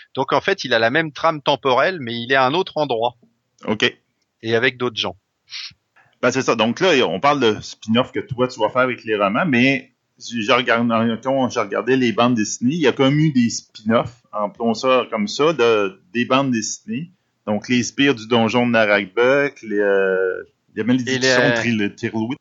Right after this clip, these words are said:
Speaker 1: Tirlouit. Ouais, tout à fait, ouais. Bah, c'est, c'est parce qu'on a un très, très gros contenu de base, hein, grâce, euh, à la fois au roman, mais aussi à l'encyclopédie en ligne. Euh,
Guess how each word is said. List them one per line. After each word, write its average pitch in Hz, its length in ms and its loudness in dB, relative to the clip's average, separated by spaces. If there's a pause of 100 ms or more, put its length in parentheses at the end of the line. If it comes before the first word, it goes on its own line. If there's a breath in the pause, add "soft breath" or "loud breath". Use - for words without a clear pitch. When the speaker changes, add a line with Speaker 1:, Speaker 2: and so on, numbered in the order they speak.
(220)
Speaker 1:
Tirlouit. 139 520 -2
Ouais, 147 220 0
tout 180 200 -6
à 160 80 2
fait, 180 220 0
ouais. 147 180 0 (340 loud breath)
Bah, 131 80 4
c'est, 151 640 2
c'est - 160 -2
parce 151 220 0
qu'on 185 160 -2
a 147 80 4
un 120 100 0
très, 180 240 -2
très 170 240 0
gros 147 180 -2
contenu 156 560 -4 (100)
de 113 180 -4
base, 135 340 2
hein, 131 160 2
grâce, 120 400 0
euh, 110 540 0
à 117 80 2
la 120 120 2
fois 139 220 0
au 127 100 -2
roman, 135 460 0 (720)
mais 120 220 0
aussi 127 400 0
à 120 120 2
l'encyclopédie 131 800 -2
en 127 100 2
ligne. 180 340 -2
Euh, 95 120 -6